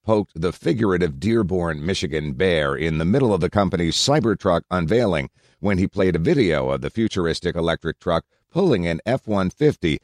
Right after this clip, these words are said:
in what was pitched as a head-to-head contest. Many were quick to question whether it was a fair fight,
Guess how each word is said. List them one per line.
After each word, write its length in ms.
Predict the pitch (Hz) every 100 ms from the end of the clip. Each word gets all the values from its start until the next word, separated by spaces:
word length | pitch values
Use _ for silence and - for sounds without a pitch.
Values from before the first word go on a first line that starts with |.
| _
in 180 | 147 156
what 140 | 117 92
was 160 | 92
pitched 400 | - 90 85 -
as 160 | 82 80
a 140 | 85
head-to-head 580 | 73 107 123 90 82 82
contest. 680 | 131 139 107 85 64 - - _ _ _ _ -
Many 300 | 160 165 127
were 180 | 87 85
quick 280 | - 117 -
to 100 | -
question 560 | - 123 - 92 78
whether 320 | 78 78 78
it 100 | 71 -
was 200 | 80 76
a 60 |
fair 260 | - 120 90
fight, 400 | - 156 98